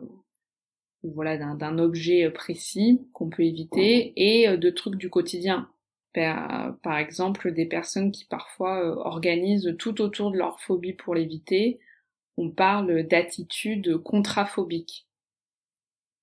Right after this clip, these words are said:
Puis, euh, certains parlent des phobies assez spécifiques comme, euh, vous savez, euh, l'agoraphobie, la claustrophobie, donc, euh,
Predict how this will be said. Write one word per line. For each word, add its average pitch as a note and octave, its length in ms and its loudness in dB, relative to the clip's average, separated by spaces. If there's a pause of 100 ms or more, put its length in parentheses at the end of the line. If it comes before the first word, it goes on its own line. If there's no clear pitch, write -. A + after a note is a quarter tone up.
(520)
Puis, F3+ 340 0
euh, E3 100 0
certains E3 400 -2
parlent F3 240 0
des E3 140 -2
phobies F3 400 -2
assez F3+ 280 -2
spécifiques G3 840 -2
comme, E3+ 300 -4
euh, D#3+ 140 -2
vous E3 60 -12 (680)
savez, F3 480 0
euh, F#3 80 4
l'agoraphobie, E3+ 920 -2
la E3+ 140 0
claustrophobie, E3+ 1040 -4
donc, D#3 240 -8 (100)
euh, D#3 220 -6